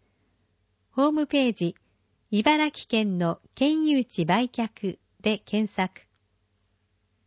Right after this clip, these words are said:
つくばサイエンスツアーバス、夏休み運行中。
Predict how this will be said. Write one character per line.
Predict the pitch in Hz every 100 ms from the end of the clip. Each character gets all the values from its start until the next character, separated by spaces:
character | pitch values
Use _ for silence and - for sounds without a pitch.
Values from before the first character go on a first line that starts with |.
| _ _ _ _ _ -
つ | 320
く | - 294
ば | 226 -
サ | - 269
イ | 311
エ | 311
ン | 311
ス | -
ツ | - 277 277
ア | 262
ー |
バ | 247 254
ス、 | - 190 - _
夏 | 190 202 -
休 | 311 320 - 220
み | 180 175
運 | 262
行 | - 277 277
中。 | - 247 226 208 190